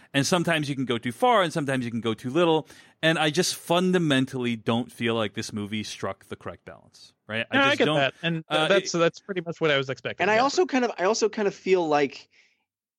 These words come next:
Speaker 3: i-, if the movie wanted to work on a level of abstraction that wasn't, didn't, didn't raise my expectation to have an explanation,
Speaker 1: Yeah, yeah.
Speaker 3: then it wouldn't start with, "There are hundreds of miles of tunnels underneath,"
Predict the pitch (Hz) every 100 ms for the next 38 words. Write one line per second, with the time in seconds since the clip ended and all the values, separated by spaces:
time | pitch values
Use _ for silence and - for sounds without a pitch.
0 | - - - 160 143 175 170 202 202 190
1 | 170 131 135 151 156 139 - 143 120 123
2 | 135 131 - 113 117 113 110 110 110 110
3 | 110 104 104 101 98 - 107 107 - 113
4 | 104 95 - 98 95 87 _ _ 90 95
5 | 98 107 107 113 107 - _ _ _ 110
6 | 117 120 120 _ _ _ - - - 69
7 | 117 113 113 143 123 135 135 131 117 113
8 | - 107 - 120 - 117 101 - 98 107
9 | 117 120 123 131 135 - 170 180 151 180
10 | 247 294 - - 196 143 - 165 165 147
11 | 202 214 - - - 151 156 165 - 127
12 | 131 120 - _ _ _ 87 73 67 -
13 | 92 90 107 107 104 104 104 101 98 -
14 | - 95 67 60 - 92 92 95 95